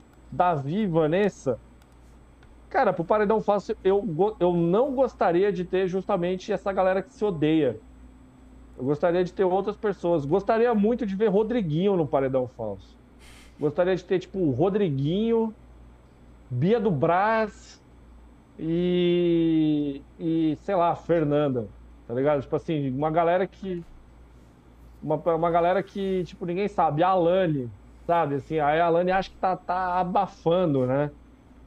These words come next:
Eu acho que o, o... o... O, o paredão falso, a grande missão dele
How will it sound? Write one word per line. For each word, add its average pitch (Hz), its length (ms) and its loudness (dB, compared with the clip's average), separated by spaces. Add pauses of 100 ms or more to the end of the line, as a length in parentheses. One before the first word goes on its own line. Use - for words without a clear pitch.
(220)
Eu 139 100 0
acho 180 180 0
que 190 380 0
o, 170 300 0
o... 165 60 0 (200)
o... 131 840 0 (720)
O, 151 80 -2 (640)
o 117 100 -8
paredão 190 340 2
falso, 180 460 0
a 151 60 2
grande 240 340 2
missão 196 420 0
dele 170 440 0